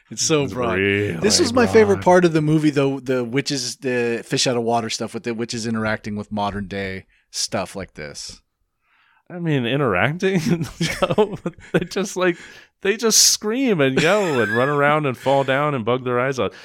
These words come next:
Speaker 2: You know, I mean, it's just, it's. Mm,
Speaker 1: I don't know.
Speaker 2: uh,
Speaker 1: They
Speaker 2: okay.
Speaker 1: sneeze and someone says, "Bless you," and they all fucking freak out. That's some,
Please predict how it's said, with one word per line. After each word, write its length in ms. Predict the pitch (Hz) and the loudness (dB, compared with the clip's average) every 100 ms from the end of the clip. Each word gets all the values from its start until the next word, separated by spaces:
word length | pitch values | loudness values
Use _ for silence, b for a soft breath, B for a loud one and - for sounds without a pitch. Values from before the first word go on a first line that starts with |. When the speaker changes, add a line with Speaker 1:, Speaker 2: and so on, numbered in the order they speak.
| B B 107 | B B -2
Speaker 2:
You 80 | 123 | 2
know, 140 | 120 | 2
I 140 | 110 | 0
mean, 160 | 123 127 | 0 2
it's 200 | 123 - | 0 -2
just, 400 | 123 - - - | -6 -4 -8 -8
it's. 460 | 120 113 - - - _ _ | -8 -8 -10 -14 -16 _ _
Mm, 140 | 117 147 | -2 2
Speaker 1:
I 100 | 185 | 4
don't 140 | 175 | 6
know. 220 | 165 156 | 6 4
Speaker 2:
uh, 20 | |
Speaker 1:
They 120 | 151 160 | 4 2
Speaker 2:
okay. 40 | |
Speaker 1:
sneeze 480 | 156 113 160 165 151 | 2 2 2 2 0
and 80 | 147 | -2
someone 220 | 160 151 | -2 0
says, 160 | 147 | -4
"Bless 320 | 123 135 135 139 | -2 -2 0 0
you," 100 | 131 | -2
and 80 | |
they 120 | 123 123 | -2 0
all 160 | 131 | -2
fucking 320 | 127 131 127 120 | -2 -4 -4 -8
freak 300 | - 127 127 | -4 -4 -2
out. 180 | 123 120 | -2 -2
That's 200 | 127 - | -6 -4
some, 160 | 123 | -8